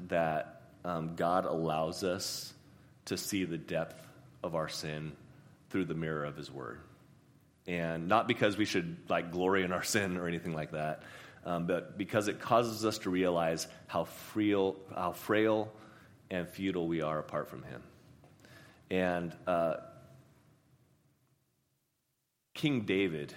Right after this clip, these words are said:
in the Old Testament, um, was a man after God's own heart. And he did a lot of really great things, right? He, he slew Goliath, and he brought the Ark of the Covenant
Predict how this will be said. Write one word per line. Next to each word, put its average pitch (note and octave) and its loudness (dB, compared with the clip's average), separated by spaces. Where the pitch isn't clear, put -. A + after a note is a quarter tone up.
in G2+ -4
the F#2 0
Old F2 -2
Testament, D#2+ -4
um, E2 -2
was A2 -2
a G2 2
man G2+ 2
after G2 -2
God's D#2+ -2
own D#2 -6
heart. C#2+ -6
And F#2+ -4
he D#3 2
did F3 2
a A2 2
lot F2+ 0
of E2+ -6
really F2+ 0
great E2 -4
things, D2+ -8
right? E2 -4
He, E2+ -8
he F#2 -10
slew F#2+ -2
Goliath, D#2+ -2
and D#2+ -2
he - 0
brought G2 2
the F2 -2
Ark G2 2
of F2+ -4
the F2+ -4
Covenant E2+ -4